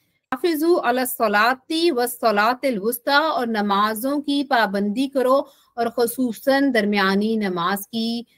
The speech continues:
और अल्लाह के हुजूर अदब से खड़े हो। तलाक की बात हो रही है, एकदम नमाज की बात क्यों आ गई?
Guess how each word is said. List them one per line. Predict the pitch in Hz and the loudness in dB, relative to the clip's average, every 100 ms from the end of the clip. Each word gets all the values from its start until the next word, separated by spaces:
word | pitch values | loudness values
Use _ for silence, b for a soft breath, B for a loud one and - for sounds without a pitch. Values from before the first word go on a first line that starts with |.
| _ 208 | _ -4
और | 196 | -2
अल्लाह | - 214 226 240 | 0 0 2 2
के | 254 | 0
हुजूर | 214 190 190 214 | -2 -2 0 -2
अदब | - 196 208 208 | -2 -2 -2 -4
से | - 208 214 | -6 -2 -4
खड़े | 214 175 170 | -4 -4 -4
हो। | 160 175 | -4 -2
तलाक | 220 208 277 - | 2 4 4 2
की | 277 | 2
बात | 180 180 | 4 2
हो | 180 | -2
रही | 170 214 | -4 -4
है, | |
एकदम | 226 247 | -2 -2
नमाज | 226 196 196 262 | 0 0 0 0
की | - 240 | -2 0
बात | 170 165 - | 0 -2 -10
क्यों | 165 | -14
आ | - | -14
गई? | _ | _